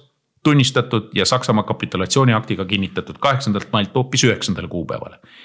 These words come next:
Ja muuseas tegi seda tuhande üheksasaja neljakümne viiendal aastal ka sellesama Jaapani kapitulatsioonipäeva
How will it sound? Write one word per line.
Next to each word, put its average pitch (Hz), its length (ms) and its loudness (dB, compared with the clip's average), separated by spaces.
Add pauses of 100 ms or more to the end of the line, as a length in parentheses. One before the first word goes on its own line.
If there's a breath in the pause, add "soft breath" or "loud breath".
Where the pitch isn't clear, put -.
(360 loud breath)
Ja 127 120 6
muuseas 143 400 2
tegi 113 180 2
seda 104 300 2
tuhande 104 240 0
üheksasaja 110 220 -2
neljakümne 104 180 0
viiendal 110 320 4
aastal 104 320 0 (320)
ka 104 100 0
sellesama 101 480 2 (880)
Jaapani 110 440 2
kapitulatsioonipäeva 90 960 -4